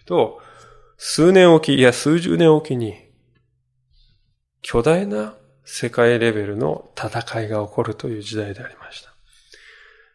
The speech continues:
特に第一次世界大戦。第二次、そして続く数十年後の第二次世界大戦。世界は二度のですね、大きな戦いを経験して、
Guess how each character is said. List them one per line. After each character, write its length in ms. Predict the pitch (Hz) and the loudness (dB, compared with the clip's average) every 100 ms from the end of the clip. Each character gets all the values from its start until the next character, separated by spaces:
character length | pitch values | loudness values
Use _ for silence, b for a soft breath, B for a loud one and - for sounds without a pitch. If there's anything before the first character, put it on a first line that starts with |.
| - | 2
特 220 | 220 214 | 6 6
に 120 | 147 | 8
第 180 | 151 160 | 8 6
一 60 | 139 | 4
次 140 | 123 | 0
世 160 | 127 120 | 0 4
界 200 | 127 123 | 4 4
大 180 | 117 | 0
戦。 180 | 107 165 _ _ _ _ _ _ _ _ _ _ _ _ _ _ _ _ _ _ _ _ _ 151 | -2 -12 _ _ _ _ _ _ _ _ _ _ _ _ _ _ _ _ _ _ _ _ _ 4
第 160 | 156 | 6
二 120 | 131 | 4
次、 180 | 107 110 - - - | 0 -6 -10 -14 -12
そ 180 | - 117 | -4 -2
し 100 | - | -2
て 80 | 127 | -4
続 540 | - 127 127 160 110 | -2 -2 2 2 2
く 0 | |
数 200 | - 127 | 2 0
十 160 | 120 120 | 2 2
年 200 | 117 110 | 2 0
後 100 | 110 | -2
の 100 | 107 | 2
第 240 | 123 127 | 2 2
二 140 | 113 107 | 0 -4
次 80 | |
世 160 | 104 107 | -8 -8
界 220 | 117 107 | -4 -6
大 200 | - 101 | -6 -14
戦。 140 | - - - _ _ _ _ B B B | -14 -18 -20 _ _ _ _ B B B
世 180 | - 135 | -2 2
界 160 | 120 | 4
は 60 | 107 | 2
二 120 | 107 | 2
度 140 | 127 131 | 2 2
の 100 | 107 | 2
で 80 | |
す 160 | 107 113 | -2 -2
ね、 80 | 113 | 0
大 200 | 120 117 | 0 -2
き 100 | 113 | -4
な 80 | 104 | -6
戦 400 | - 117 - 110 | -6 -8 -2 -2
い 40 | |
を 80 | 101 | -2
経 200 | - 107 | -6 -8
験 180 | 113 95 | -8 -12
し 120 | |
て、 80 | - | -16